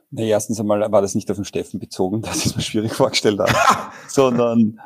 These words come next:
Speaker 1: generell, ich, eher, eher von der Denke des Clubs, ja, an sich. Ich glaub, ähm, dass man, das war, das war eher so das Thema, auch natürlich von den handelnden Personen, dass da schon viel festgefahren ist, ja,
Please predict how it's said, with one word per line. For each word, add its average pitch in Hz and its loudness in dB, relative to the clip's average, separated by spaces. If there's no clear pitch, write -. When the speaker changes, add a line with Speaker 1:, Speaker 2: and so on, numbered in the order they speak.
Speaker 1:
generell, 107 4
ich, 101 -2
eher, 113 2
eher 117 0
von 131 -2
der 120 0
Denke 110 -4
des 117 -6
Clubs, - -8
ja, 95 -2
an 90 -6
sich. - -6
Ich - -20
glaub, - -2
ähm, 90 -8
dass 101 -2
man, 95 0
das - -6
war, 90 2
das 95 -10
war 101 2
eher 90 0
so 78 -8
das - -16
Thema, 85 -8
auch 87 2
natürlich 92 -4
von 90 -8
den 82 -8
handelnden 87 -6
Personen, 87 -6
dass 82 -8
da 90 -10
schon 90 -8
viel 101 -6
festgefahren 90 -6
ist, 98 -6
ja, 85 -4